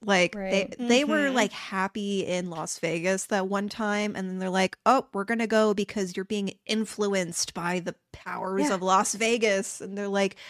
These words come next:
Speaker 1: "Uh, actually, we're happy here. Like, what the fuck?"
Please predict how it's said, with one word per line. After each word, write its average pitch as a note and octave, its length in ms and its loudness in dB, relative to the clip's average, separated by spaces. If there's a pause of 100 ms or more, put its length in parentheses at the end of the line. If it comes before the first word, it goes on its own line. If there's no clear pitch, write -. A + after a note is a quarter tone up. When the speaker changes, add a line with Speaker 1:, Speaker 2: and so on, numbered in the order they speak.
(400)
Speaker 1:
"Uh, G3 300 -2
actually, G#3 320 0
we're F#3 140 0
happy G3+ 500 2
here. G#3 560 2
Like, E3+ 260 -2 (120)
what F3+ 140 -10
the - 80 -20 (120)
fuck?" G3+ 500 2